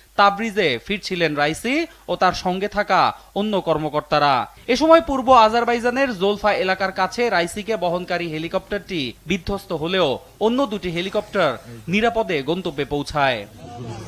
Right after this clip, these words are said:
মূলত এ কারণেই দুর্ঘটনার পেছনে কোনো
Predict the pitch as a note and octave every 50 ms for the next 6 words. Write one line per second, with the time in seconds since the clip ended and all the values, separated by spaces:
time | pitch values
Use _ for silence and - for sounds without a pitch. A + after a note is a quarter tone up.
0 | - - - - - - - - - - - - - - - - - - - -
1 | - - - - A#3 C4+ D4+ D#4+ E4+ E4+ C#4 - A#3+ B3+ B3 C#4 C#4 C4+ C#4+ C4+
2 | C4 A3+ G3+ E3 G#3 G#3+ F#3+ A3 A3+ A3 A3 G#3+ G3+ - - G#3 G3+ - A3+ A3
3 | B3 A#3 - G#3 G3+